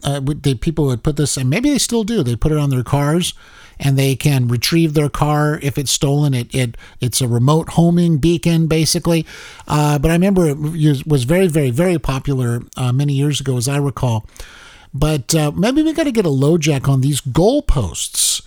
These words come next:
uh, these covid goalposts. Maybe we need to get a LoJack on these things so that we can see where they're going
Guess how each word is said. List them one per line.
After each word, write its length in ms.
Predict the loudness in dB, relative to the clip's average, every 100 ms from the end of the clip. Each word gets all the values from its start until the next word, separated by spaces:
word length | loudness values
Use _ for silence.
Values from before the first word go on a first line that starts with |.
| -18 -20 -8
uh, 320 | -2 0 2 0
these 220 | 0 0
covid 460 | 2 2 2 0 2
goalposts. 840 | 2 2 2 0 0 -2 -4 -2
Maybe 240 | 0 0
we 120 | 0
need 180 | 0 0
to 60 | 0
get 140 | 0
a 40 | 2
LoJack 720 | 2 2 2 4 2 0 0
on 180 | 0 0
these 280 | -2 -4 -4
things 500 | -2 0 0 -2 -4 -12 -20 -20 -8
so 240 | -2 0
that 140 | 0 0
we 160 | 0
can 260 | 2 2 2
see 280 | 2 2 0
where 440 | -2 0 2 4
they're 140 | 2 2
going 460 | 2 4 2 -2